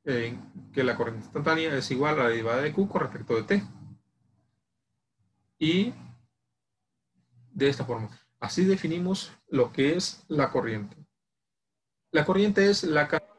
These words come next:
de carga que pasa por una vía determinada en un tiempo dado. Básicamente es eso.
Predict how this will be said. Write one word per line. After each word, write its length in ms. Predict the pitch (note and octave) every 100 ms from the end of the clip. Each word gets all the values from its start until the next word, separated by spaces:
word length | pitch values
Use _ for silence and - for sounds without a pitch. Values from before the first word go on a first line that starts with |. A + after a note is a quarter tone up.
| -
de 120 | G3 F#3
carga 360 | - F3 -
que 80 | -
pasa 420 | - F3 F#3 E3+ D3+
por 160 | B2+
una 160 | C3+ D#3+
vía 100 | D#3+
determinada 480 | D#3 C3+ C3+ F3 E3+
en 60 |
un 80 | D3
tiempo 360 | C3+ A#2+ A#2+ A2+
dado. 300 | G#2 G2+ - _ - - _ _ _ _ _ _ _ _ _ _ _ _ _ _ _ _ _ _ _ _ _ _ _ _ _
Básicamente 680 | C3+ C3+ - - A#2+ A2 -
es 100 | -
eso. 180 | G2+